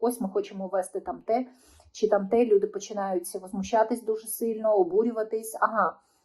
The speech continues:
потім бачать це, ага, кажуть, ні, ні, ми та, ну, ми і не хотіли це вводити, то так просто, знаєте, от, і зразу раз, раз, з'їхали. <coughs> Якщо не говорити нічого про це, то будуть вводити,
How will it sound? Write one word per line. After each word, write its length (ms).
потім 320
бачать 420
це, 140
ага, 200
кажуть, 340
ні, 160
ні, 140
ми 140
та, 300
ну, 300
ми 260
і 120
не 80
хотіли 380
це 160
вводити, 380
то 180
так 320
просто, 360
знаєте, 560
от, 240
і 120
зразу 320
раз, 220
раз, 260
з'їхали. 520
<coughs> 880
Якщо 280
не 100
говорити 440
нічого 400
про 180
це, 200
то 160
будуть 380
вводити, 340